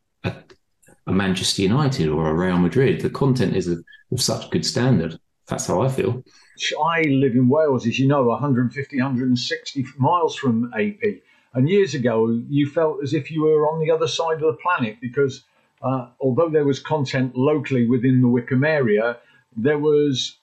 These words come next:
Speaker 2: not that much for me to actually access. And you felt lucky if you got the odd bit of web-based Bucks Free Press cuttings.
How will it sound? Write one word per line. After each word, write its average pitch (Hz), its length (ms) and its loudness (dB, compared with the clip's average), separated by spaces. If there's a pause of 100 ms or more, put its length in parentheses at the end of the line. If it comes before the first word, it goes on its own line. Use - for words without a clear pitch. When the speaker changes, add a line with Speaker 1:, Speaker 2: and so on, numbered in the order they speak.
(100)
Speaker 2:
not 185 560 -2
that 190 280 -6
much - 640 -4 (240)
for 156 80 0
me 147 460 2
to 135 220 -2
actually 143 360 -2
access. 120 500 -4
And 127 160 2
you 139 200 0
felt 175 240 -4
lucky 185 300 -2
if 123 100 -6
you 139 100 -2
got 127 180 -4
the 147 140 0
odd 151 240 0
bit 139 280 -2
of 135 180 0 (280)
web-based 135 760 0
Bucks 143 240 -6
Free 139 240 0
Press 131 440 -6
cuttings. 139 600 -2